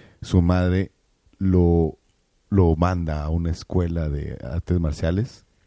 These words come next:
No sé si mixtas o karate o algo así, güey. Y pues es cuando, ah, parece que sí era M M A, güey.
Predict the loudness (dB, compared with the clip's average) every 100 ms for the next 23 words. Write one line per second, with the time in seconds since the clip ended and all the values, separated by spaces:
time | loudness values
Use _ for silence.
0 | _ -8 -2 0 0 0 0 0 0 2
1 | 2 2 -4 -6 -6 -8 -8 -8 -10 -12
2 | -18 -20 _ _ _ _ -20 _ _ _
3 | -8 -6 -2 -2 0 0 0 2 0 0
4 | -4 -6 -4 -4 -2 -2 -4 -4 -4 0
5 | 0 0 0 -2